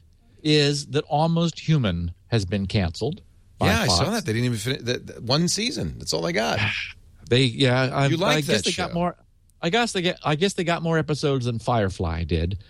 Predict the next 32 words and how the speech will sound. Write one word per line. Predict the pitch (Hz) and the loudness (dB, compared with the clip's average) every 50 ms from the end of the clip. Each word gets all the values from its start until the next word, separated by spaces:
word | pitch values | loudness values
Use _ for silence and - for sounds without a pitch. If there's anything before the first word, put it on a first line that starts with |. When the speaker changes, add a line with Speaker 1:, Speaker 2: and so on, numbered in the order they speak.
| - - | -16 -14
Speaker 2:
Yeah. | - 78 76 | -12 -4 0
Speaker 1:
Uh, | 95 98 98 98 98 95 98 101 - - | 2 4 4 4 4 2 2 0 -4 -2
but | - 113 117 110 - | -2 -2 -2 -2 -2
all | - 117 127 117 | 0 0 2 2
they | 120 120 123 | 2 2 2
all, | 123 123 123 110 - - - | 2 2 0 -2 -2 -2 -2
of | 123 113 113 - | -2 -2 -2 -2
course, | - 123 113 - | -2 -2 -2 -2
famously | - - 131 131 131 123 - - 123 117 | 0 0 0 2 0 0 0 0 -2 -2
canceled | - - 120 117 113 - - 113 107 107 104 107 - - _ _ _ _ - | 0 0 2 2 2 0 0 0 0 0 0 -2 -6 -14 _ _ _ _ -4
Joss | 101 113 110 113 120 117 - | 0 0 2 2 2 0 0
Whedon's | - - 123 123 120 113 107 101 101 101 95 92 - - | 0 0 0 0 2 2 2 2 2 2 0 -2 -4 -8
fabulous, | - - - - 110 113 120 104 104 90 95 92 90 - - - - - - - - - - _ - - | -14 -6 -2 0 2 2 2 2 2 2 2 0 0 -2 -4 -6 -10 -14 -20 -20 -20 -20 -20 _ -12 -6
you | - 113 | 0 2
know, | 104 98 98 98 | 2 2 2 2
sci-fi | 95 - - - 117 107 107 104 - 110 104 98 98 98 95 | 0 0 0 2 2 2 2 2 2 2 2 2 2 2 2
space | 92 - - - 110 107 95 - | 0 -2 0 0 0 2 0 -2
western. | - 85 82 - - 87 90 101 139 143 - - | -4 -4 -4 -4 -6 -4 -4 -4 -4 -6 -6 -2
Uh, | - 104 98 95 92 90 85 - - - - - - | 0 2 2 2 2 0 -2 -4 -12 -20 -20 -8 -2
and | - 160 190 180 | 0 2 4 4
this | 185 170 - | 4 2 0
one | - 120 117 | -2 -2 -2
died. | 104 113 95 85 82 87 | 0 0 0 0 0 0
I | 147 | 0
really | 208 320 320 311 | 0 0 0 0
liked | 311 277 294 320 - - | 0 0 0 0 -2 -2
it. | 95 95 - | -4 -2 -2
Yeah, | - 202 247 - | 0 0 0 0
I | - | 0
mean, | 147 185 208 202 - - - - - | 0 2 2 0 0 -4 -10 -20 -10
it | - 247 294 | -8 -6 -6
wasn't | 285 214 220 240 254 233 269 254 240 | -4 0 0 0 0 0 0 -4 -4